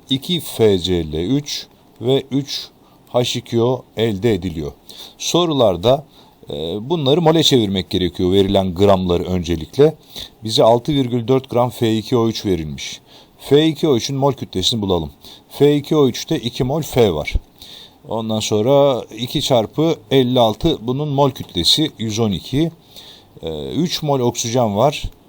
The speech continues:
Üç mol oksijen üç çarpı on altıdan kırk sekiz.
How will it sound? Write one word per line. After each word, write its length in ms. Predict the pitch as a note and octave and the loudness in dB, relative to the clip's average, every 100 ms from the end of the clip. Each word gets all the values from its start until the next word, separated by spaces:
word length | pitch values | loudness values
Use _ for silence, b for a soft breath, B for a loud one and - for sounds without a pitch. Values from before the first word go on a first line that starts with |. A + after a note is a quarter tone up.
| _ - | _ -8
Üç 240 | D3 - | -8 -4
mol 140 | C#3+ | -4
oksijen 580 | C3 B2+ - A#2+ C3 C#3 C3 - _ - | 0 -2 -2 -4 -2 -2 -6 -20 _ -8
üç 200 | D3+ D3+ | -8 -6
çarpı 340 | - B2 A2 G2 | 0 2 2 -4
on 180 | A#2 | -2
altıdan 540 | A#2+ G#2+ - G2 F#2+ F2+ _ - | 0 -2 -4 -2 -2 -4 _ -8
kırk 220 | - G#2+ | -4 -2
sekiz. 640 | - G2+ F#2 D3+ D3+ - | -2 -2 -2 -2 -2 -2